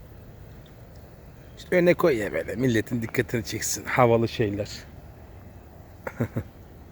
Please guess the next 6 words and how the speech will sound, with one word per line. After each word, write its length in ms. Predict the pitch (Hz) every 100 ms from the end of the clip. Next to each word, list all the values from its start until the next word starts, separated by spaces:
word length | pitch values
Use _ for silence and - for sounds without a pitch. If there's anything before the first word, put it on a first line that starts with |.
| - - - - - - - - - - - 110
Güzel 300 | 98 104 101
bir 60 |
klasikmiş. 640 | - 101 95 - - - - - - - - - - - - - - - - - - - - - - - - - - - - - - - - -
İşte 180 | - 123
geçen 320 | 113 - 123
gece 300 | 117 110